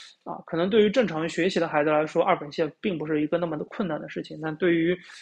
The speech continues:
至少每个礼拜要训练这个十几个小时的这些运动员来说，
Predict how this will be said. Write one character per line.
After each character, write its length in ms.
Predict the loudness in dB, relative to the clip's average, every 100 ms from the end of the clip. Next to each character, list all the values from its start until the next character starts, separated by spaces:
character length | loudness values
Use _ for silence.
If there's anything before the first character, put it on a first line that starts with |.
| -20 -4
至 100 | -4
少 320 | -2 -6 -4
每 240 | -4 -6
个 60 | -4
礼 100 | 0
拜 140 | 2
要 120 | 2 0
训 240 | -2 0
练 300 | 0 0 -4
这 100 | -6
个 140 | -4
十 180 | -4 -2
几 120 | -2
个 80 | -2
小 200 | -2 -4
时 160 | -2 0
的 120 | 0
这 120 | -2
些 220 | -4 -2
运 160 | -2 -2
动 120 | -2
员 140 | 0 0
来 160 | 0
说， 240 | 0 0